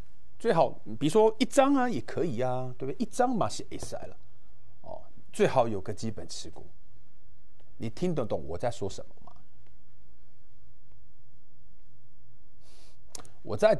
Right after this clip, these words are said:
我在预告未来啊，预告未来可能会发生的事情。今天九月十二号，哦，我不会把我这句话以后做成V C R播给大家看，这是我的建议，你参考一下。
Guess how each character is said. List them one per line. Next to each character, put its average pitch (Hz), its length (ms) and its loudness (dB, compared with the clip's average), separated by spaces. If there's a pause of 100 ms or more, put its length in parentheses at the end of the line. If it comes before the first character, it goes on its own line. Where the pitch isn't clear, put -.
(140)
我 107 100 2
在 202 180 6
预 185 120 2
告 160 180 6
未 143 260 4
来 76 100 -4
啊， - 200 -4 (400)
预 214 160 4
告 196 160 8
未 190 200 6
来 123 140 6
可 113 220 0
能 104 160 0
会 143 140 4
发 127 200 4
生 113 220 0
的 104 100 -2
事 90 200 -2
情。 - 180 -2 (1400)
今 202 160 4
天 208 140 6
九 123 200 4
月 156 100 6
十 - 200 2
二 123 160 6
号， 117 260 2 (540)
哦， - 120 -2 (100)
我 110 100 2
不 107 140 2
会 190 80 8
把 139 160 6
我 117 120 4
这 143 160 4
句 135 140 2
话 127 320 4 (400)
以 117 100 0
后 143 120 6
做 147 180 4
成 110 180 4
V 127 140 2
C 127 160 2
R 110 220 2
播 117 120 2
给 101 200 -2
大 98 160 0
家 92 180 -2
看， 80 180 -2 (800)
这 156 140 2
是 - 120 2
我 87 200 0
的 160 100 -2
建 98 240 0
议， 92 260 -2 (300)
你 85 180 -2
参 - 220 -2
考 - 240 -2
一 - 80 -4
下。 - 240 -2